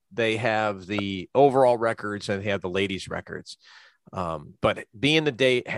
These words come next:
I have the data, and being a data guy, um, I actually do, uh, calculate what the world records are for the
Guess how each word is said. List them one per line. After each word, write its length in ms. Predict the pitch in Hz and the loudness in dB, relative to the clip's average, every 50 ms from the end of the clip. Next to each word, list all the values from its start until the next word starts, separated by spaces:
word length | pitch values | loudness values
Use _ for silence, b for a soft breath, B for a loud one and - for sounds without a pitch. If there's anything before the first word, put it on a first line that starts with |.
| - | -4
I 100 | - 113 | -2 -2
have 240 | 110 127 127 131 120 | 2 2 2 2 2
the 80 | 110 107 | -2 -6
data, 440 | 92 110 107 104 98 104 101 101 101 - | -6 -4 -4 -2 -4 -4 -4 -6 -8 -10
and 160 | - 104 101 | -12 -10 -6
being 200 | 95 127 127 123 | -4 -4 -2 -2
a 60 | 120 107 | -2 -2
data 240 | 113 113 113 107 | -2 -2 -2 -2
guy, 400 | 98 90 92 90 87 85 87 90 90 _ _ _ _ _ _ - - _ - | -4 -4 -4 -4 -4 -6 -8 -10 -12 _ _ _ _ _ _ -20 -20 _ -10
um, 400 | 95 95 92 92 92 90 87 - - | -8 -6 -6 -6 -8 -10 -12 -8 -2
I 140 | 95 117 120 | 0 0 2
actually 420 | 120 123 120 - - 117 110 104 | 2 0 -2 -2 -4 -4 -4 -6
do, 720 | 98 90 90 110 120 117 117 117 113 107 107 107 104 92 _ _ _ _ _ _ _ | -6 -8 -4 -2 0 2 2 2 0 0 -2 -4 -6 -8 _ _ _ _ _ _ _
uh, 480 | - 92 90 87 90 87 82 82 - - - - _ _ _ - - _ _ _ _ | -8 -8 -6 -6 -8 -8 -8 -8 -10 -10 -12 -14 _ _ _ -20 -20 _ _ _ _
calculate 460 | - - 131 127 - 131 113 113 98 | -2 0 0 2 2 2 0 0 0
what 140 | 104 107 113 | 2 0 2
the 80 | - 104 | 2 2
world 260 | 95 104 110 107 98 | 2 4 4 4 4
records 360 | 104 101 98 - 104 90 - | 2 2 2 2 -2 -2 -2
are 300 | 101 95 92 90 87 85 - | 0 0 2 2 0 -2 -4
for 480 | - - - 113 104 101 101 98 98 | -8 -4 2 4 4 4 4 2 2
the 420 | 90 87 95 92 90 90 87 87 | 0 -2 -4 -4 -4 -6 -8 -10